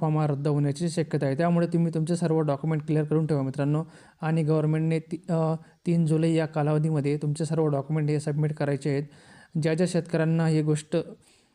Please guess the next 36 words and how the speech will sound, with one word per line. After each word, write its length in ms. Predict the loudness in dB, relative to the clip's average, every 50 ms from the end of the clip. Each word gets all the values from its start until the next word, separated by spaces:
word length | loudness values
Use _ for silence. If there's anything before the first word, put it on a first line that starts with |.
| _ _ _ _ _ -20 _ _ _ _ _ _ _ _ _
लक्षात 340 | 0 0 0 0 0 -2 0
घ्यायची 400 | 0 2 0 0 0 0 -2 -2
आणि 460 | -2 0 0 2 4 4 4 4 2 0 -6 -16 -20 -20 -20 _ _
अठ्ठावीस 420 | -6 -6 -6 -2 0 2 2 2 2
जून 260 | 2 2 2 2 2
ते 420 | 2 2 2 2 0 -2 -6 -12 -14 _ _
तीस 300 | -2 0 0 -2 -4 -6 -6 -6 -2
जून 160 | 0 0 2
या 120 | 2 0 2
कालावधीमध्ये 680 | 0 2 2 2 2 2 2 0 0 0 0 0 0
तुमच्या 300 | 2 0 2 2 2 2
अर्जाची 460 | 2 2 0 -2 -2 0 0 0 0 -2 -2 -2
छाननी 360 | 0 0 2 2 0 0 -2 -4 -12 -20 -20 _ _ -2
होणार 260 | 0 2 2 2 2
आहे. 240 | 0 0 -2 -4 -8 -12 _ -2
काही 140 | 0 0 0
शेतकरी 400 | 0 -2 -4 -2 -2 0 0 0
जे 180 | 0 0 2
राहिले 220 | 2 2 2 2 0
आहेत 160 | -2 -2 0
त्यांचे 320 | 0 0 0 0 -2 -4 -4 -6 -10 _ _
अर्जाची 500 | -4 -2 -2 0 0 0 -2 -2 -4 -6 -4 -2
छाननी 220 | 0 0 2 2
अठ्ठावीस 340 | 0 0 0 0 0 0 2 2
जून 120 | 0 0
ते 120 | 2 0 0
तीस 220 | 0 0 -2 -2
जून 260 | -2 -2 0 0 2
या 100 | 0 0
कालावधीमध्ये 800 | -2 -2 -2 0 0 2 0 0 0 0 -2 -2 -2 -2 -2 -2 -4 -6 -16 -20 -20 -20 _ -2
ही 120 | 0 2
होणार 300 | 2 2 2 2 2 0
आहे. 120 | -2 -2 -6 -10 -14 -20 -20 -8 _
आणि 180 | 0 0 2
बऱ्याच 320 | 2 2 2 0 0 0 -2
शेतकऱ्यांना 520 | -4 -2 -2 0 0 2 2 2 0 -2